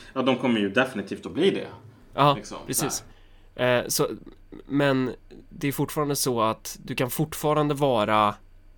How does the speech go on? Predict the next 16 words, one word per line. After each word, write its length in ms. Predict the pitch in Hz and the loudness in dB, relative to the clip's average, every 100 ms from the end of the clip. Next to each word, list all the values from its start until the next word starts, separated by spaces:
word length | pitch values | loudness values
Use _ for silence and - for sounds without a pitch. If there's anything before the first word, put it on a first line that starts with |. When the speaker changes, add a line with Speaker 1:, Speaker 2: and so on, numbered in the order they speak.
| - - | -20 -14
Speaker 2:
eh, 440 | - 98 92 - - - - - - - | -12 -10 -10 -10 -12 -14 -20 -20 -20 -20
ha 280 | - 135 127 | -4 2 4
en 80 | 120 | 4
annan 200 | 117 110 | 0 0
hudfärg 440 | 127 110 - 113 | -2 -4 -4 -4
än 120 | 110 | -4
vit 400 | 120 156 107 - | -4 -2 -4 -8
och 160 | - - | -14 -8
vara 600 | 117 107 101 104 98 101 - - | -2 -2 0 0 0 -2 -10 -12
en 160 | 117 | -10
del 200 | 104 104 95 | -6 -4 -4
av 40 | |
samhällseliten 640 | - 107 98 127 151 - | -4 -4 -4 -6 -6 -8
i 40 | - | -10
Sverige 220 | - 76 | -8 -8
idag. 200 | 73 - | -8 -10